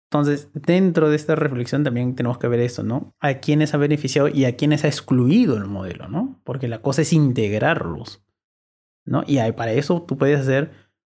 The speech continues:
un cambio de constitución, puedes reformar parte de la constitución,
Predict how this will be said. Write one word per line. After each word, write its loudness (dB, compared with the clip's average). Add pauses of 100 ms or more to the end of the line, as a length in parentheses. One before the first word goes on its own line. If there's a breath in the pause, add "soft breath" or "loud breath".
(100)
un -2
cambio 4
de 4
constitución, 0 (920)
puedes 0
reformar -2
parte 2
de 2
la 2
constitución, 0